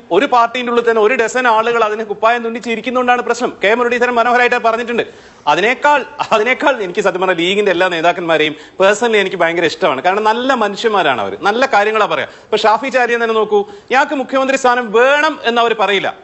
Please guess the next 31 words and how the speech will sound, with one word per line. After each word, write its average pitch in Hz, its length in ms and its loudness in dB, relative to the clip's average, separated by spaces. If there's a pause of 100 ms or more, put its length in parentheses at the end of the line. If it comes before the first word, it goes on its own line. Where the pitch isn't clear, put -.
വേണമെന്ന് 285 320 2
പറഞ്ഞാൽ 247 200 0
കോൺഗ്രസ് 226 440 -2
എന്ത് 220 120 0
പറയും? 208 240 2 (220)
തരൂല 220 240 2
എന്ന് 247 180 0
പറയും. 139 180 -4 (440)
വേണ്ട 269 460 2
എന്ന് 311 300 2
പറയില്ല. 247 360 0 (180)
വേണ്ട 233 280 0
എന്ന് 330 160 0
പറഞ്ഞു 285 200 0
കഴിഞ്ഞാൽ 277 320 0
നിങ്ങൾ 294 180 2
വേണ്ട 269 200 0
എന്ന് 294 160 0
പറഞ്ഞിട്ടല്ലേ 262 400 0
എന്ന് 233 100 -2
പറയും. 156 300 -4 (160)
വേണോ 269 320 2
വേണ്ടേ 262 260 0
എന്ന് 262 120 0
വെച്ചാൽ 262 180 0
വേണ്ടണം 240 720 0
എന്ന് 233 180 2
പറഞ്ഞിട്ട് 240 400 -2
ഇങ്ങനെ 226 160 0
നിൽക്കും. 208 220 -2
നല്ലതാണത്, 277 580 0